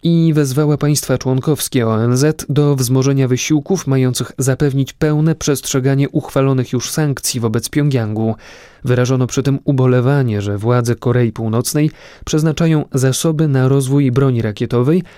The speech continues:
podczas gdy jej obywatele mają wielkie, niezaspokojone potrzeby.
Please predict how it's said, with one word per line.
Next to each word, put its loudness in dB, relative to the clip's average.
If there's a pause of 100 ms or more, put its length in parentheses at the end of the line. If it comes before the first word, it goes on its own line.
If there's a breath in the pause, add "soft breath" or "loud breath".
(180 loud breath)
podczas -2
gdy 0
jej 2
obywatele 0
mają 2
wielkie, 0
niezaspokojone 0
potrzeby. -6